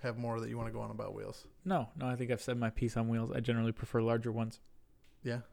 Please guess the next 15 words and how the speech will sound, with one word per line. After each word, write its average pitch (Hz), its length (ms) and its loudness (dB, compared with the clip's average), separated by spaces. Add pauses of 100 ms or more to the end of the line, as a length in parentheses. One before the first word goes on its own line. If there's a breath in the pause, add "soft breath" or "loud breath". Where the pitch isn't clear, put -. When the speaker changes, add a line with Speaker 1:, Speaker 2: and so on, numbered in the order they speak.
Speaker 1:
so - 180 -8
you 127 100 0
want 123 180 -2
those 110 140 -6
upgraded 110 340 -8
wheels. 113 360 -10 (260)
Speaker 2:
I 160 100 -4
think 156 280 -6
for 127 100 -4
the 117 80 -2
boosted 113 400 -6
board. 123 260 -6 (320)
Speaker 1:
It 123 120 -6
makes - 180 -12
sense. - 300 -18